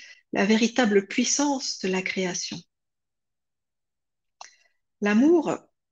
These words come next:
euh, c'est l'intelligence de la vie en, en mouvement, c'est tout ce qui est, c'est ce qui génère les mondes. Alors,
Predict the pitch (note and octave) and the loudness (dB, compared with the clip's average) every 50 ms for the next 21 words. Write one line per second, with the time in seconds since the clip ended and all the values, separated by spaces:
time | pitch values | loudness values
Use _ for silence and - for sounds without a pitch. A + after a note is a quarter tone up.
0 | _ _ _ _ _ _ _ _ _ _ _ _ _ _ - - - D#3+ F#3+ - | _ _ _ _ _ _ _ _ _ _ _ _ _ _ -20 -16 -12 -8 -8 -6
1 | - - - - - C4 C#4 C#4 B3+ - - G3 F#3+ F#3+ F#3+ - G3+ F#3 G3 F#3+ | -6 -6 -4 -2 0 0 0 2 0 0 0 -2 -2 -2 -2 -2 0 0 0 0
2 | - A#3+ C4 C#4 B3+ - G3+ F#3+ F3+ F3 F3+ G3 A3 A#3+ G#3+ G3 F#3 F3+ - - | 0 0 0 -2 -2 -2 0 0 2 2 0 0 0 0 0 0 -2 -4 -6 -6
3 | F#3+ F#3 F#3 F#3 F#3+ F#3+ - B3+ D4+ C#4+ B3+ - - G3+ G#3 - - B3 - - | -4 -4 -2 -2 -4 -2 0 0 0 2 0 0 -2 -4 -4 -4 -6 -4 -2 0
4 | - A3+ A3 - - G3 G3+ A#3+ D4 C#4+ - _ _ _ _ - - _ _ _ | 0 0 0 -2 -4 -2 0 0 -2 -4 -8 _ _ _ _ -20 -20 _ _ _
5 | - - - C#4+ D#4+ - - G#3 G3 - A3 G3 - G#3 G#3 A3 C4+ D4+ D4 A3+ | -6 0 2 2 2 2 0 -2 0 0 0 2 4 4 4 4 2 2 2 2
6 | F#3+ F#3 F#3 F#3 G#3+ B3 B3+ G#3+ - D#3+ F#3 G3 - _ _ _ _ _ _ _ | 2 2 2 0 0 -2 -2 -2 -4 -6 -6 -8 -14 _ _ _ _ _ _ _
7 | _ - - _ _ _ - G3 G3+ G#3+ B3 D#4 D#4 C#4+ G#3 E3+ - - | _ -20 -20 _ _ _ -2 2 4 4 4 4 4 4 2 0 -2 -4